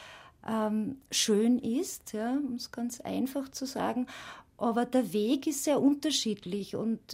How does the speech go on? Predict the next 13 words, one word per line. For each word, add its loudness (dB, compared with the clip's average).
ich -10
glaub, -4
da -2
muss 6
man 8
auch 2
sehr 0
offen 4
sein 6
und 2
es -2
auch 0
nicht 4